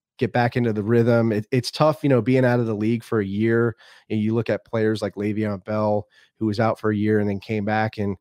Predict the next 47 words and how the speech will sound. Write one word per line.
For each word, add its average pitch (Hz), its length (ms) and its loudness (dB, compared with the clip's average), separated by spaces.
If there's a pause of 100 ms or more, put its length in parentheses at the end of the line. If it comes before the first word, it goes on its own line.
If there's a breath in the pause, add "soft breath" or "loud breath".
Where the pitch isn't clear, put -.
(440 loud breath)
and 104 160 -4
really 151 280 6
wasn't 131 320 4
the 113 100 -2
same. 127 380 0
And 117 100 0
I'm 151 80 2
not 165 220 2
saying 123 360 0
that 104 240 -4
that's 110 220 -4
gonna 101 160 -4
happen 107 280 -2
with 92 100 -8
Calvin 98 400 -2
Ridley, 101 440 -2
um, 87 460 -8
but, 117 260 0
you 131 100 -2
know, 131 280 2
it's 127 140 0
still 175 240 4
a 123 60 4
risk. 127 460 2 (220 soft breath)
Calvin 135 380 4
Ridley, 120 260 4
I 113 40 2
mean, 113 120 0
when 113 80 2
you 117 80 2
look 131 160 2
at 120 80 0
his 123 240 0
stats, 117 640 -4
I - 60 -20 (260 loud breath)
believe 113 240 -2
he's 117 200 0
got, 107 320 -4
what, 104 160 -6
a 95 40 -6
career 110 500 0
of 95 140 -6 (140)
two - 180 0
hundred 143 180 4
forty-eight 117 440 2
receptions, 107 1000 -2 (400 soft breath)
uh, 92 420 -2